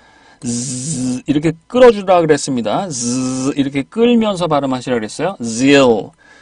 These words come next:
zeal. 이렇게 발음하시면 되겠죠. 열중, 열의, 열심, 열성, 열정.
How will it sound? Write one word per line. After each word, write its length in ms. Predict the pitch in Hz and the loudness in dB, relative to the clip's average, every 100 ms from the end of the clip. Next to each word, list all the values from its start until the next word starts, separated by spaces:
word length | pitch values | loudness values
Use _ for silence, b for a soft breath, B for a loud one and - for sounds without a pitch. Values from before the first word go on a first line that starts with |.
| b 123 | b -12
zeal. 540 | 110 123 151 135 110 | -4 2 4 4 0
이렇게 240 | 143 170 175 | 0 0 -2
발음하시면 440 | 160 139 131 151 | -2 -2 -4 -8
되겠죠. 320 | 127 107 127 | -8 -10 -4
열중, 600 | 117 135 170 165 - 139 107 _ _ | 2 2 2 -4 -8 -8 -8 _ _
열의, 540 | 117 120 151 151 95 _ - | -4 -2 0 -2 -6 _ -10
열심, 540 | 104 131 - 151 113 _ 110 | -6 -6 -6 -12 -12 _ -10
열성, 480 | 107 127 - 123 _ - | -8 -8 -10 -14 _ -20
열정. 300 | 123 - | -16 -16